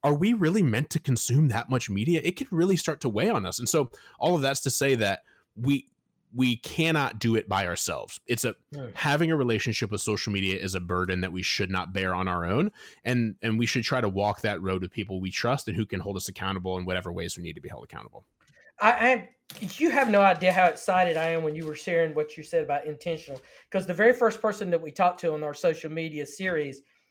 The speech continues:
Speaker 2: was listing principles that he's teaching his ten to twelve-year-olds as they're coming. And they, it was like you guys sat down and had a conversation. "This is what we're gonna tell James on the Gen Z show." 'Cause he, his
Speaker 1: <laughs>
Speaker 2: principles were be a good human, who you follow, you imitate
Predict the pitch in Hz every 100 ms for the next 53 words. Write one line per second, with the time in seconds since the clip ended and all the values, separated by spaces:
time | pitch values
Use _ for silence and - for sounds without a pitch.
0 | _ _ - 175 165 185 196 196 165 -
1 | - - 160 165 165 151 208 202 214 180
2 | 180 165 165 - 190 160 151 175 160 135
3 | 127 123 123 131 139 151 139 117 _ _
4 | _ _ - 180 175 175 _ 156 214 269
5 | - _ _ _ - 294 302 285 269 277
6 | 208 202 202 - 220 214 185 185 175 170
7 | 170 156 170 156 151 170 156 147 196 202
8 | 233 220 185 180 180 165 147 151 151 147
9 | 139 143 131 127 113 123 - _ _ _
10 | 190 190 247 175 247 269 - - - 147
11 | 160 165 190 233 - 247 - 220 196 180
12 | 180 - _ _ _ _ 208 226 233 233
13 | 233 226 233 226 233 226 190 233 214 202
14 | 180 170 147 147